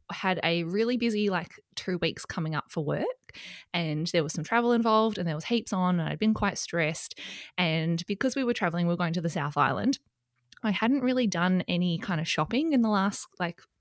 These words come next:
couple of weeks and, um, you know, middle of winter, and it got to, like, Sunday and I just made a snap decision. I was leaving on the Monday, made a snap decision to go to the shops, went down to Ponsonby Road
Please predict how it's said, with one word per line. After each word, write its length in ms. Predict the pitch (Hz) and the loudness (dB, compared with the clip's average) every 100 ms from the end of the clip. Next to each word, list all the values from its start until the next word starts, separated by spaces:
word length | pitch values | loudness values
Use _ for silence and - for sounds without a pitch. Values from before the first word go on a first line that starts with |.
| _ - | _ -6
couple 280 | - - | -6 -2
of 60 | 175 | 0
weeks 400 | 190 480 - - - | 0 -2 -4 -10 -2
and, 400 | 175 170 170 170 - - - - - | 0 2 0 -2 -10 -16 -16 -10 -2
um, 540 | 165 165 165 156 156 | 0 0 0 0 -2
you 100 | - | 0
know, 200 | 175 170 - | 2 2 2
middle 400 | 196 202 185 175 | 4 6 6 4
of 160 | 165 185 | 2 4
winter, 680 | 277 302 262 262 262 254 240 - - - | 6 6 4 4 4 4 2 -8 -14 -2
and 120 | 202 202 | 2 2
it 100 | 170 | 4
got 220 | 226 - | 2 2
to, 120 | 277 | 2
like, 240 | 247 196 | 4 4
Sunday 640 | - - 180 185 147 147 240 | 2 4 4 6 4 4 4
and 100 | 208 | 6
I 120 | 180 | 4
just 180 | 190 247 | 4 4
made 180 | 226 214 | 4 4
a 60 | 190 | 2
snap 320 | - 208 214 | 2 2 2
decision. 340 | 202 190 170 | 2 4 4
I 40 | 170 | 2
was 100 | 170 | 2
leaving 260 | 196 170 | 2 2
on 100 | 160 | 2
the 60 | 156 | 2
Monday, 340 | 143 143 131 | 2 0 0
made 160 | 190 190 | 2 2
a 40 | |
snap 320 | 202 - 254 - | 0 0 0 0
decision 420 | 214 202 175 170 - - | 0 2 2 0 -2 -12
to 180 | - 208 | 0 0
go 200 | 175 185 | 2 2
to 80 | 180 | 2
the 60 | 180 | 0
shops, 400 | - 156 - - | 0 0 0 0
went 280 | 202 - - | 0 0 0
down 180 | 180 | 0
to 60 | 175 | 0
Ponsonby 360 | 180 180 190 170 | -2 0 0 2
Road 380 | 160 151 165 | 2 2 0